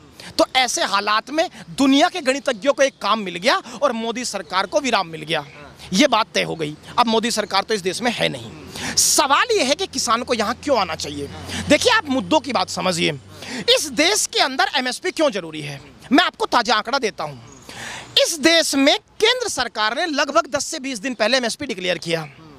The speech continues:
उसके बाद जो रिपोर्ट में आई, वो ये आई कि मूंग की दाल की ज़ीरो परसेंट सरकारी खरीद पंजाब में हुई है। ज़ीरो परसेंट का मतलब ज़ीरो परसेंट।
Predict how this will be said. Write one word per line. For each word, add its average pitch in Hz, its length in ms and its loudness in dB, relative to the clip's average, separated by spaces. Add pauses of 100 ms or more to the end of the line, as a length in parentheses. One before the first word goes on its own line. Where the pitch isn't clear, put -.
(300)
उसके 466 320 2
बाद 370 260 0
जो 427 120 0
रिपोर्ट 320 380 2
में 320 120 2
आई, 349 160 2
वो 349 140 0
ये 262 200 2
आई 269 200 2
कि - 140 0
मूंग 320 480 4
की 453 220 -2
दाल 247 280 -4
की 403 200 -6
ज़ीरो 339 520 -4
परसेंट 262 400 0
सरकारी 302 720 0
खरीद 240 320 -6
पंजाब 208 360 0
में 262 120 2
हुई 190 240 -4
है। 151 220 -10 (360)
ज़ीरो 359 400 4
परसेंट 254 420 -4
का 240 100 -4
मतलब 220 300 -2
ज़ीरो 208 220 0
परसेंट। 185 480 -4